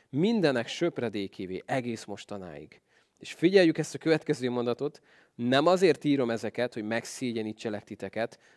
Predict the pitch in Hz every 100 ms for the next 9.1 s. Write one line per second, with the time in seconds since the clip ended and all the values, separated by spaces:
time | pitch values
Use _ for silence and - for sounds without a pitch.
0 | _ _ - 156 190 156 151 165 143 127
1 | 135 170 208 220 - _ _ _ _ _
2 | - - 143 175 170 175 170 - _ _
3 | _ 120 147 151 156 147 135 135 113 113
4 | 110 - 143 143 127 113 107 101 113 104
5 | - 95 - 82 - _ _ - _ -
6 | 143 139 - - 196 202 190 160 151 160
7 | 160 143 135 120 113 - 120 117 107 113
8 | 127 135 117 - - 110 - 104 113 113
9 | 104